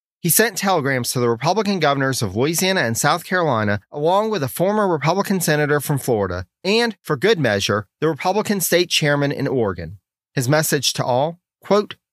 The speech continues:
"With your state sure for Hayes, he is elected. Hold your states." Sickles wanted to get the R N C chairman and Secretary of the Interior, Zachariah Chandler,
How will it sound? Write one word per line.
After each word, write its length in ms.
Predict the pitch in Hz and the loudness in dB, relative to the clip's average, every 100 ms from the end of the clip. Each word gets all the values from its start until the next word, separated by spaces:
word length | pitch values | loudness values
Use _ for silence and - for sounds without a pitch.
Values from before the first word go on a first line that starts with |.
| _ _ | _ _
"With 200 | 127 113 | -4 0
your 180 | 123 190 | 0 0
state 400 | - 180 131 113 | 0 0 -2 -2
sure 340 | - - 147 | -2 0 0
for 160 | 160 160 | 0 0
Hayes, 540 | 139 98 82 85 - - _ | 0 0 -4 -6 -8 -10 _
he 180 | - 131 | -2 0
is 120 | 120 | 0
elected. 480 | 107 104 - - - _ _ _ _ | -2 -4 -6 -16 -16 _ _ _ _
Hold 420 | - 170 156 131 110 | -4 0 0 -4 -4
your 120 | 110 | 0
states." 680 | - - 90 - - - - _ _ _ _ | 2 0 -2 -8 -2 -2 -2 _ _ _ _
Sickles 460 | - 226 254 214 | -2 0 0 -2
wanted 360 | 151 170 156 127 | 0 0 0 -2
to 80 | 117 | -2
get 160 | 127 | -2
the 80 | 135 | -2
R 220 | 131 160 | -2 0
N 80 | 214 | 0
C 180 | 202 190 | -2 -2
chairman 440 | - 135 120 113 113 | 0 2 2 0 0
and 140 | 120 | 0
Secretary 440 | 190 185 - 190 | 0 -2 -2 0
of 60 | 156 | 2
the 100 | 143 | 0
Interior, 540 | 127 - 120 107 107 | 0 0 0 2 0
Zachariah 500 | 104 143 190 196 170 | 2 2 2 0 0
Chandler, 560 | 151 139 117 101 92 | 0 0 0 0 -2